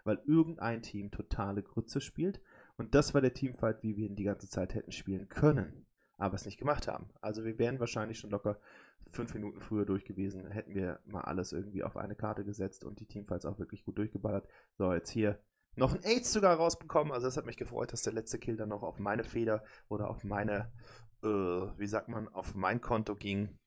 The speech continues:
Aber ja, wir, wir sind natürlich viel hinterhergelaufen, einfach weil der Schaden auch von anderen gekommen ist und wir dann nicht den Abschluss gefunden haben. Nichtsdestotrotz, glaube ich, war es trotzdem eine saubere Leistung. War auch ein Ranked-Match, also jetzt hier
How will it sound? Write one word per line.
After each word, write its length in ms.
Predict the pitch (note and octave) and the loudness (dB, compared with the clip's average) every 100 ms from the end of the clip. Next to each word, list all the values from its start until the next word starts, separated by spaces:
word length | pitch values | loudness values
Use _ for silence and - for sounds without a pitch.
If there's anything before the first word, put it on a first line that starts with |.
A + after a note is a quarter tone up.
| - - | -16 -2
Aber 420 | G2+ G2+ F#2+ - | 0 0 -2 -4
ja, 200 | F#2+ F#2 | -6 -6
wir, 140 | A2+ G2 | -8 -12
wir 240 | - G2+ | -8 -2
sind 80 | B2+ | 0
natürlich 280 | C#3 A2 - | 0 -2 -4
viel 100 | C3 | -2
hinterhergelaufen, 840 | A#2 F#2+ G2+ A2+ F#2+ G2 G#2+ A2 - - - - | -2 -2 -2 0 -2 -2 -6 -8 -12 -14 -14 -12
einfach 420 | - G2+ A2+ G#2+ G2+ | -8 -8 -8 -6 -2
weil 140 | F#2+ | -2
der 100 | F#2+ | -2
Schaden 360 | - F#2+ G2 - | -2 -2 -2 -4
auch 120 | - | -4
von 180 | G2 - | -6 -6
anderen 260 | G#2 G#2+ | -4 -6
gekommen 320 | G#2 - G2 | -6 -8 -6
ist 120 | - G2+ | -8 -8
und 80 | |
wir 80 | G2+ | -8
dann 140 | G2+ G2 | -8 -10
nicht 160 | G2+ | -12
den 100 | - | -8
Abschluss 320 | - - G#2 | -6 -4 -6
gefunden 360 | - - G2 - | -6 -10 -10 -10
haben. 120 | G2+ - - - | -10 -14 -20 -10
Nichtsdestotrotz, 800 | A#2+ C3 C#3+ B2 A2 - A2 - | -6 0 0 0 -4 -2 -2 -2
glaube 280 | G2+ G2+ G2+ | 0 0 0
ich, 120 | - | -2
war 60 | - | -6
es 100 | - | -4
trotzdem 400 | - A#2 - G#2+ | -4 -4 -4 -6
eine 160 | F#2+ | -8
saubere 380 | F#2+ G2+ F#2+ G2+ | -6 -4 -2 -4
Leistung. 580 | - D2+ B2+ B2 A2 - - | -4 -2 -2 -4 -4 -6 -2
War 160 | A#2 | 0
auch 120 | C#3 | 0
ein 60 | G2+ | 0
Ranked-Match, 520 | A2 D#3+ A2+ - - | -4 -4 -4 -6 -6
also 220 | F#2+ G2+ | -6 -4
jetzt 180 | G2 - | -4 -4
hier 220 | A2+ A2 | -2 -4